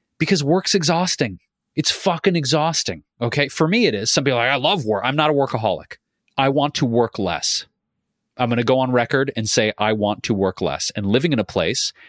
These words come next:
that has a much lower cost of living will allow me to work less.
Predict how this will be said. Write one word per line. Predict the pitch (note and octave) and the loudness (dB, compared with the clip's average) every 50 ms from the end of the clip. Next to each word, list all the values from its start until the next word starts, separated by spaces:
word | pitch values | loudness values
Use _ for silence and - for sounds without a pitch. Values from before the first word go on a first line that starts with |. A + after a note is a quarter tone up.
| _ _ - | _ _ -2
that | G#2+ G2 | -2 0
has | G#2+ A2+ G#2 G2+ | 0 0 0 0
a | G#2+ G2 | 0 0
much | F#2+ G2+ A2+ B2 - - | 0 0 -2 -2 -2 -4
lower | G#2+ G2 G2+ A2 A#2 A#2+ A2+ G#2+ | -2 0 2 2 2 2 0 0
cost | - B2 G#2 G#2 - - | 0 -2 -2 -2 -2 -4
of | G#2 F2+ | -2 0
living | G#2 B2 C#3 A#2+ G2+ G2 F#2+ F#2 | 0 0 2 0 -2 -4 -2 0
will | G#2+ G#2+ G2+ G#2 | 2 2 2 2
allow | G#2 G#2 G2+ G2+ G2+ | 2 2 0 0 0
me | G#2 G#2+ A2 | 0 -2 -4
to | - - A2 | -2 -4 -4
work | F#2+ F2 F2+ F2 E2 - - - _ _ _ _ _ - | -2 0 0 -2 -2 -4 -10 -20 _ _ _ _ _ -8
less. | D#2+ E2 D#2+ A#1+ - - - - - | -6 -4 -4 -4 -4 -4 -4 -6 -6